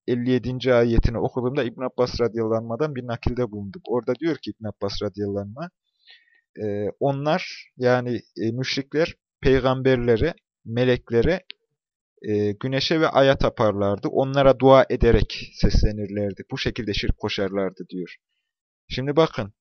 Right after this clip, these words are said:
Allah Azze ve Celle ayetlerinde zaten meleklerin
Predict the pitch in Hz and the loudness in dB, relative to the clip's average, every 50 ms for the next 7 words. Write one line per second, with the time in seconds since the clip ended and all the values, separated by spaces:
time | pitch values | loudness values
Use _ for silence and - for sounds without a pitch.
0 | _ _ _ _ _ 117 127 139 151 156 160 151 139 127 135 139 131 127 107 131 | _ _ _ _ _ 0 4 4 6 6 6 4 2 2 2 2 2 2 2 2
1 | 135 123 117 117 - - 135 147 139 135 131 117 - - 113 113 117 123 127 151 | 0 2 2 0 2 4 4 4 6 4 2 0 0 0 -2 -2 -2 -4 -4 -4
2 | 170 170 - _ _ _ _ _ _ 117 123 151 151 139 - 127 107 95 - _ | -4 -4 -6 _ _ _ _ _ _ -2 0 0 0 0 -2 -4 -6 -6 -10 _
3 | _ 104 117 131 147 151 143 131 - - 113 113 117 160 190 | _ -6 -4 0 2 2 2 2 2 0 0 0 0 -2 -4